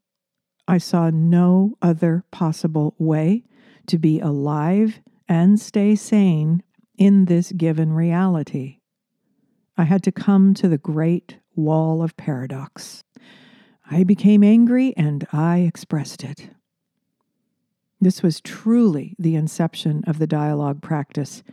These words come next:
between my perception of self at the time and this other, this presence of light and sound that was and is beckoning me into a new,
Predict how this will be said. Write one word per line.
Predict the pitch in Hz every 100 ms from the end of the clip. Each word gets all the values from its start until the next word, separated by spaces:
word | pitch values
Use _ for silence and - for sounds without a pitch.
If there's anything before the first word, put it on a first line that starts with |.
| _ _ -
between | 170 - 226 202 190
my | 170 165 _
perception | - 156 - - 185 - 190 180
of | 147
self | - - 165 165 -
at | 170
the | 151
time | - 170 170 180 190 - - - _ _ -
and | 170 165
this | 165 160 - - _ -
other, | 185 170 139 139 _ _ -
this | 160 156 156 -
presence | - - 190 175 156 151 -
of | 143
light | 147 156 170 170 - 160
and | 151
sound | 147 - 170 180 170 147 143 - _ _ _ _
that | 170 170
was | 160 180 208 208 165 151
and | 170 160 160
is | 196 180 151
beckoning | 156 185 - 175 165 165
me | 170 180
into | 190 185 180
a | 160 165
new, | 170 185 220 185 143